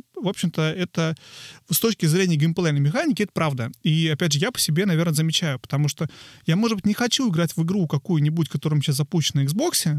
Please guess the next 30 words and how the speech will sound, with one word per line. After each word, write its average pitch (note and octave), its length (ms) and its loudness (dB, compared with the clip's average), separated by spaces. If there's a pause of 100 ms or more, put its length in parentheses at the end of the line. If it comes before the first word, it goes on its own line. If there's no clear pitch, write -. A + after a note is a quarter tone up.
да, F#3 260 -2
но F#3 140 2
я G#3 160 2
включил C#4+ 440 0
ее, A3 100 0
там F3 180 2
будет D#3 220 0
игра, A3 160 0
лень D#3+ 300 2
переключаться, E3 680 -2 (380)
я F3 240 2
начинаю D3 400 0
играть, A3+ 260 -2
я F#3 120 0
получаю E3+ 400 -2
удовольствие, C#3 540 -2
потому G#3 340 -4
что, D#3 340 -2 (240)
ну, C#4+ 140 -6 (480)
я F#3+ 160 2
наработал D3 460 0
скилл, C4+ 360 -2
я D3 140 0
его C#3 160 2
применяю, G#3 640 0 (240)
я C#3 240 2
разрабатываю C#3 580 -2
более D3+ 200 0
сложный A3+ 360 0
скилл, F3 380 -4